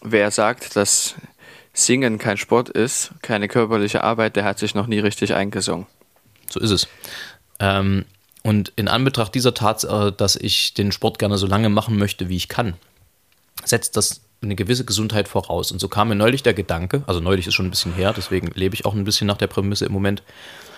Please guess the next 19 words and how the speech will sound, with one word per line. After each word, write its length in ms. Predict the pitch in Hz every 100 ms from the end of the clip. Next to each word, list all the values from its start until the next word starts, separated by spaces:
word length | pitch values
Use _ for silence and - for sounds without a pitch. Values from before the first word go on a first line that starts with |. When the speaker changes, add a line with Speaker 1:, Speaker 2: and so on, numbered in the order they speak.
| - _
Speaker 2:
was 180 | - -
für 140 | 110
einen 80 | 98
Leistungssportler 800 | 101 156 - 139 - 120 - 107
gut 300 | 135 143 143
ist, 440 | 92 - - - 131
sprich 360 | - - 101 -
gesunde 320 | 98 98 95
Ernährung, 720 | 85 98 107 110 113 113 107
viel 180 | - 95
Wasser 260 | 101 107 107
trinken, 540 | - 101 101 101 98
kein 220 | - 92
Alkohol, 560 | 92 101 104 98 104 101 - - - - _ _ _
kann 220 | - 104 120
ja 80 | 113
für 140 | 107
einen 140 | 95
Sänger 460 | 92 101 127 127 -